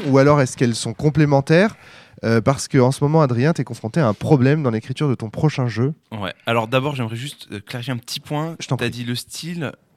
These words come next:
Speaker 2: versus le, la clarté.
Speaker 1: La clarté.
Speaker 2: Alors plus que style, c'est, euh, c'est plutôt le, la stylistique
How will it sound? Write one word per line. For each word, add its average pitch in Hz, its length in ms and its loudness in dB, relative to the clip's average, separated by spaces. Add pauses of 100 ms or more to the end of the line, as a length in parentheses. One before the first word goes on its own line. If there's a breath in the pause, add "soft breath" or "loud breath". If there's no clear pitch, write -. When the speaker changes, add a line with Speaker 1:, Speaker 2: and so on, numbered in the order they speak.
Speaker 2:
versus 104 500 -12
le, 92 260 -8
la 92 120 -10
clarté. 110 380 -10
Speaker 1:
La 135 60 -6
clarté. - 240 -12
Speaker 2:
Alors 107 200 -6
plus 156 180 -10
que 131 80 -6
style, 147 520 -8
c'est, 104 260 -8
euh, 98 280 -4
c'est 98 160 -14
plutôt 120 240 -12
le, 92 140 -6
la 90 140 -10
stylistique - 880 -6